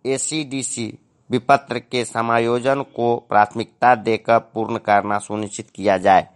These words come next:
वित्तीय वर्ष दो हज़ार दो से अध्ययन व्यय की गई एक एक योजना की राशि को खोजकर शत प्रतिशत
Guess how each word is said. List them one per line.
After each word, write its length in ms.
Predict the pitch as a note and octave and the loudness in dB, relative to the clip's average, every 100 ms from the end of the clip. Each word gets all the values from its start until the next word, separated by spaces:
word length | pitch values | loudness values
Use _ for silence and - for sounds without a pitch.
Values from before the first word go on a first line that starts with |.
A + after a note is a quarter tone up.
| _ _ _ G#2 | _ _ _ -6
वित्तीय 380 | B2+ - D#3+ | -6 2 4
वर्ष 240 | E3 D#3+ D#3 | 6 6 6
दो 180 | C3+ C3+ | 4 2
हज़ार 220 | C3 B2 | 6 4
दो 260 | A2 D3 | 2 -2
से 420 | D#3 - G#2+ G2 - _ _ _ | -4 -4 -4 -6 -12 _ _ _
अध्ययन 480 | A#2+ A#2+ C3 C3+ - | 2 4 0 -2 -12
व्यय 320 | - B2 C3 C3+ | 0 4 4 2
की 320 | _ A#2+ A#2 | _ -12 -4
गई 260 | A#2 A#2+ - - | -2 -2 -6 -4
एक 360 | C3 D3+ - - | -2 -2 -6 -8
एक 240 | A2+ A2 - | -6 -6 -6
योजना 500 | A2+ A2+ A2+ B2 C3 | -2 0 0 0 0
की 240 | - A#2+ | -2 -4
राशि 460 | G#2 G2+ G#2 - B2+ | 2 2 2 -2 -10
को 220 | - G2+ | -6 -10
खोजकर 720 | - - A#2 B2+ A2 F#2+ F#2+ - _ _ | -10 -6 -2 -2 -2 -6 -6 -12 _ _
शत 320 | - D3 D#3 - | 2 2 2 0
प्रतिशत 520 | C#3+ C3+ B2 C#3 | 0 -2 -4 -4